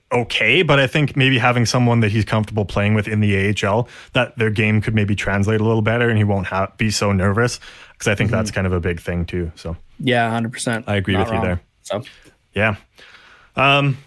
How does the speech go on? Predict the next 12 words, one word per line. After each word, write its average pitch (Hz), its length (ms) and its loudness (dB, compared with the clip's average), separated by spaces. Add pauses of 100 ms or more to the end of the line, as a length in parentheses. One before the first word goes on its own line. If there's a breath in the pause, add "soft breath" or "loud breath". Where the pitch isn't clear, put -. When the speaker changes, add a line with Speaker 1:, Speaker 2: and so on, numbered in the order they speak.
(360 loud breath)
Speaker 1:
anything 170 300 2
else 160 180 4
to 139 100 2
add 147 140 4
about 143 220 2
the, 135 180 2
the 120 180 0
A 120 40 2
H 120 240 0
L? 117 240 2 (200)
Um, 107 260 0
I, 107 220 0